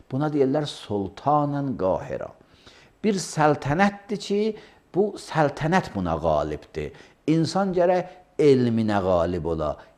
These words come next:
insan gərək qüdrətinə qalib ola, özünə hökumət eləyə. Nəinki qüdrət buna hökumət eləyə, elmi buna hökumət eləyə. Əgər öcür olsa,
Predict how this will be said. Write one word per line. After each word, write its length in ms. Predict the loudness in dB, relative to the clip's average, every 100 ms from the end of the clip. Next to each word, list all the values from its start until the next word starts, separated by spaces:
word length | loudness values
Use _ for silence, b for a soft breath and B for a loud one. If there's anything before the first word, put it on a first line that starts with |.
| -6
insan 500 | -4 -4 -4 -4 0
gərək 340 | 2 2 -2 -2
qüdrətinə 720 | -2 0 -2 2 0 0 0
qalib 460 | 0 0 0 -4
ola, 260 | -4 -4 -6 B B _ 4
özünə 560 | 4 4 0 -2 0 -2
hökumət 520 | -4 -6 -2 -2 -2
eləyə. 340 | -4 -2 -2 -4 B B
Nəinki 440 | -2 0 0 -2 -4
qüdrət 480 | 0 0 4 2 2
buna 240 | -4 -2 -2
hökumət 520 | -2 -4 -2 -2 -2
eləyə, 360 | -2 0 -2 -2 B B 2
elmi 420 | 10 10 10 2
buna 300 | 2 0 0
hökumət 500 | -4 -6 -4 -4 -6 -6
eləyə. 300 | -4 -4 -6 B B B
Əgər 340 | -2 2 0 2
öcür 340 | -2 -2 -2 -2
olsa, 340 | -4 -4 -4